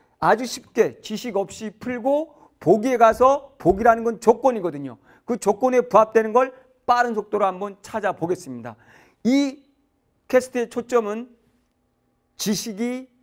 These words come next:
아니다. 국어는 바로 글쓰기 논리다라는 게 핵심입니다. 자, 한번 보세요. 자, 저번 퀘스트에서 말한 것처럼 이렇게 시가 나왔죠?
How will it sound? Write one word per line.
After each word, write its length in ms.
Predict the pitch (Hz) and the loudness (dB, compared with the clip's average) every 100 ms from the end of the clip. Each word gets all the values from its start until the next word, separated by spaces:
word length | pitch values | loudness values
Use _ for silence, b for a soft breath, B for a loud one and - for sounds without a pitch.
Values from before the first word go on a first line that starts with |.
| _ | _
아니다. 500 | - 143 185 165 120 - _ _ _ _ | -10 -8 -6 -6 -8 -14 _ _ _ _
국어는 360 | 160 165 123 107 _ _ _ _ | -8 -8 -8 -16 _ _ _ _
바로 480 | - 170 247 285 - _ - | -2 2 4 2 -2 _ -2
글쓰기 680 | 202 226 - 240 262 302 - _ _ | 0 0 -2 -6 -4 -6 -10 _ _
논리다라는 1080 | 127 165 196 175 135 - _ _ - 170 190 | 0 2 2 -2 -6 -8 _ _ -6 -4 -4
게 80 | 175 | -10
핵심입니다. 540 | 175 160 131 120 113 b b | -12 -14 -14 -14 -18 b b
자, 120 | 208 | -6
한번 120 | 214 | -4
보세요. 600 | 175 135 180 151 208 269 _ _ b b b b _ | -6 -4 -2 -2 -2 -4 _ _ b b b b _
자, 320 | - 156 117 - _ _ _ - | 0 0 0 -10 _ _ _ -2
저번 320 | 202 247 233 | 2 2 2
퀘스트에서 420 | 262 247 240 233 | -6 -6 -6 -4
말한 240 | 196 165 185 | 0 0 -2
것처럼 580 | 190 - 220 196 196 - | -8 -4 0 0 0 0
이렇게 440 | 254 254 208 - _ | 0 2 -2 -4 _
시가 440 | - - 247 233 202 | -20 -14 -4 0 0
나왔죠? 720 | 156 165 160 262 269 - | 0 -4 -4 0 0 -2